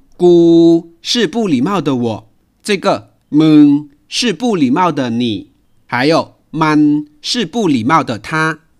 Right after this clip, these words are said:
这三个人称在泰剧里面非常常见，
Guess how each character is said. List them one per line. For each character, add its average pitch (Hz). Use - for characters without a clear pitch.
这 220
三 180
个 190
人 131
称 147
在 170
泰 185
剧 170
里 117
面 147
非 147
常 123
常 113
见， 151